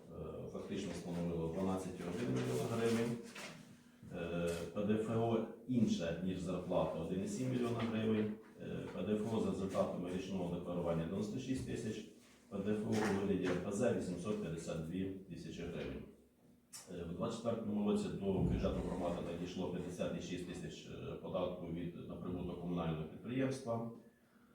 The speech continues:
Е, від рентної плати за використання природних ресурсів до бюджету надійшло шістсот п'ятдесят дві тисячі, е, виконання шістдесят три і три відсотка, пов'язано з роботою лісової галузі і з, і з реструк-, реструк-,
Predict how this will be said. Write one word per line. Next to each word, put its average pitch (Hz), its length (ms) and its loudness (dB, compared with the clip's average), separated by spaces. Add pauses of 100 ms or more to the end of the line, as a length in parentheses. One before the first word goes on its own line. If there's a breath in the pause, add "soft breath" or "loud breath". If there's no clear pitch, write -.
(300 loud breath)
Е, 90 240 2 (200)
від - 180 2
рентної 110 480 6
плати 107 480 6
за 98 140 0
використання 98 600 0
природних 90 440 -2
ресурсів 90 520 -4
до 92 80 0
бюджету 85 460 0
надійшло 90 440 -2
шістсот 92 340 -2
п'ятдесят - 440 -4
дві 78 80 -6
тисячі, 123 500 -2
е, 143 160 2 (960 loud breath)
виконання 113 540 2
шістдесят 87 540 -2
три 101 180 2
і 95 300 -2
три 90 120 -2
відсотка, 87 480 -2 (100)
пов'язано 107 520 8
з 82 60 -4
роботою 85 720 -4
лісової - 440 -6
галузі 107 400 2
і - 200 -6
з, - 80 -2 (140)
і 107 100 0
з 104 60 0
реструк-, - 580 0
реструк-, 98 540 2